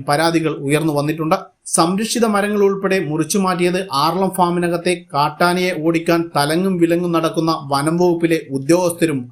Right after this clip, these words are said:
അറിഞ്ഞിട്ടില്ലത്രേ. ആർലം ഫാമിലെ ഈ മരമുറിയെക്കുറിച്ച് സമഗ്രമായ ഒരു അന്വേഷണം തന്നെ നടത്തേണ്ടതുണ്ട്. ഇതിന്റെ പിന്നിൽ പ്രവർത്തിച്ചത് ആര്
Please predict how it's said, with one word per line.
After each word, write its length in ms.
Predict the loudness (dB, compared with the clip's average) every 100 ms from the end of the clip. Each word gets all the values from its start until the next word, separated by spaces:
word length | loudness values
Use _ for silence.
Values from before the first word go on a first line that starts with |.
| -2
അറിഞ്ഞിട്ടില്ലത്രേ. 640 | 0 0 0 0 0 0 -2 -10 -18 -16 -6 0 0
ആർലം 240 | 2 0
ഫാമിലെ 300 | 0 2 2 0 -2 0
ഈ 20 | 0 0 0 2
മരമുറിയെക്കുറിച്ച് 760 | 2 2 2 2 2 2 2 -2 -6 0
സമഗ്രമായ 560 | 0 2 0 0 2 0 0 0
ഒരു 120 | 0 0
അന്വേഷണം 460 | 0 2 2 0 -2 -2
തന്നെ 160 | -4 -4
നടത്തേണ്ടതുണ്ട്. 600 | -4 -4 -4 -4 -2 -2 -2 -6 _ -20 -8 -2
ഇതിന്റെ 240 | 0 2 0 -4 -16 -2
പിന്നിൽ 260 | 0 0 -2
പ്രവർത്തിച്ചത് 500 | -2 -2 -4 -6 -4 -4 -2 0
ആര് 180 | 2 0